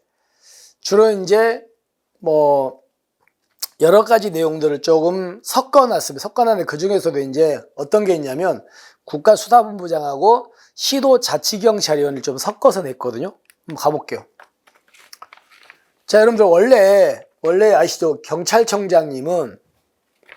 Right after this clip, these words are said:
개별 사건 수사에 대해서, 수사에 대해서 구체-, 구체적으로, 구체적으로 수사에 대해 지휘할 수가 없죠, 그죠? 근데 예외가 어떤가요?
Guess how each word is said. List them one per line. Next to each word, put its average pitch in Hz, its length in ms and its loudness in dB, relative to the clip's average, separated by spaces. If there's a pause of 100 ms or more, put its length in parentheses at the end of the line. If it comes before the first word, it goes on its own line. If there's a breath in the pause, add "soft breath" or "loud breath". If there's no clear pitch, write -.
(720 loud breath)
개별 233 500 4
사건 202 420 -2
수사에 208 400 0
대해서, 135 480 -4 (1040)
수사에 208 320 0
대해서 180 480 2 (280 soft breath)
구체-, 254 400 0
구체적으로, 160 760 -2 (120)
구체적으로 180 640 2 (220 loud breath)
수사에 294 400 6
대해 226 120 -4
지휘할 208 400 0
수가 151 240 -6
없죠, 165 320 -2
그죠? 202 380 0 (320)
근데 220 500 2
예외가 196 360 2
어떤가요? 180 540 -2